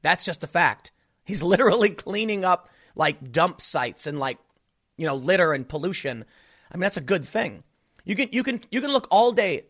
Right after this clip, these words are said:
and night at these left-wing activists who preach about the environment,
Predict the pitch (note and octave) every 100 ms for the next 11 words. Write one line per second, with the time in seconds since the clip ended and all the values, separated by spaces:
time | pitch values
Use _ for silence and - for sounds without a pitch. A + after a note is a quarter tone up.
0 | - D#3+ F3 A#2+ - C#3 D3 C3 C#3+ -
1 | F3+ D3+ D#3 C3+ C3+ - D3+ - - F3
2 | - D3 C#3 B2+ A#2+ F#3+ C3+ F#2